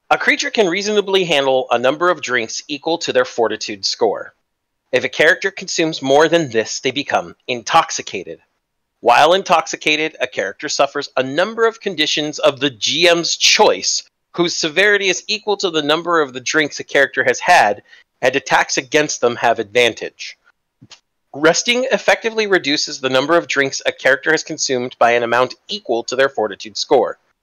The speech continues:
The effects of this condition exist until the effective number of drinks is once again below a character's fortitude score. So if you've drank,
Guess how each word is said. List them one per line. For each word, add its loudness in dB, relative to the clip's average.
The -2
effects 2
of -4
this -4
condition 0
exist -4
until 0
the 0
effective 0
number 4
of 0
drinks -4
is -8
once 2
again 0
below 4
a 0
character's -2
fortitude -6
score. -8
So 2
if 0
you've -4
drank, 2